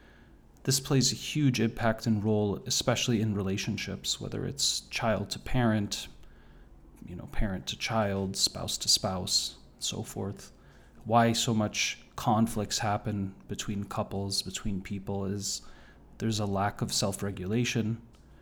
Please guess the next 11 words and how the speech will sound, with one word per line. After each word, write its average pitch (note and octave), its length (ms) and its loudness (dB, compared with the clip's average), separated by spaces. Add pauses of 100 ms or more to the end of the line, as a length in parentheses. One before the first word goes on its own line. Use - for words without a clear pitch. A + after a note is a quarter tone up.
(400)
and G2+ 280 -2
without A#2 380 4
that, G2 360 0
you A2+ 60 -8
can't C#3 500 0
come A2+ 300 2
to - 180 -2
a G#2 80 0
relaxed G2 540 -2
bodily G2+ 340 0
state - 560 -4